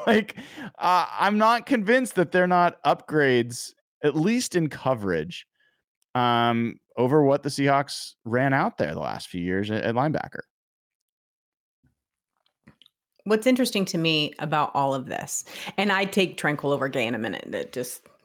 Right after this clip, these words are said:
Speaker 2: personal opinion, having to hear about them a lot where I
Speaker 1: Yeah.
Speaker 2: live, <laughs> um, I would take Drew Tranquill. That'd be fantastic. He was really good. Um, but what's fascinating about this, all of this, this whole entire conversation,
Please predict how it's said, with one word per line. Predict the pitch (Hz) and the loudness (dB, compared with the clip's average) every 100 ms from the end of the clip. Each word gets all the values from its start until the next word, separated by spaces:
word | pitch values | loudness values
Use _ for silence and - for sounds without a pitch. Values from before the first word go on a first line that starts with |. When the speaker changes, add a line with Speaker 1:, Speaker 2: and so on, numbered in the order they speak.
| - | -12
Speaker 2:
personal | 160 - | -8 -6
opinion, | 147 170 160 160 | -2 0 0 -2
having | 175 185 175 | -2 0 0
to | - | -2
hear | 170 185 190 | -2 2 2
about | 226 240 | 2 2
them | 254 | 4
a | 254 | 6
lot | 254 269 240 | 4 2 2
where | 247 | 2
I | 240 | 4
Speaker 1:
Yeah. | 240 | 4
Speaker 2:
live, | 294 311 - | 4 4 2
<laughs> | 247 247 - - - 233 | -4 -4 -4 -4 -2 0
um, | 240 220 190 175 | 2 4 2 2
I | 175 | 2
would | 190 175 | 2 0
take | 180 151 | -2 -2
Drew | 160 | -8
Tranquill. | - 151 139 | -6 -8 -6
That'd | 143 135 | -6 -6
be | 135 - _ | -8 -10 _
fantastic. | 147 139 135 120 - - | -8 -8 -6 -8 -8 -12
He | 165 | -10
was | 147 - | -10 -8
really | 139 | -8
good. | 131 117 - | -4 -6 -2
Um, | 190 185 156 139 _ - - - - | 0 0 -2 -6 _ -20 -18 -20 -8
but | 175 240 208 165 - - - _ _ _ _ _ 226 | 0 2 2 2 -4 -10 -10 _ _ _ _ _ -8
what's | 208 - | -8 -6
fascinating | - 240 285 294 233 202 190 | -2 -2 0 2 2 4 2
about | 160 170 165 143 147 | 0 0 0 -2 -6
this, | 151 151 143 - - _ | -2 -2 -2 -6 -14 _
all | 190 196 185 | 2 4 2
of | 135 | -2
this, | 92 147 | -10 -12
this | 175 | -14
whole | - 220 214 | -4 4 4
entire | 208 190 175 165 | 4 2 0 0
conversation, | 151 143 139 - 139 147 143 | -2 -6 -6 -6 -8 -6 -6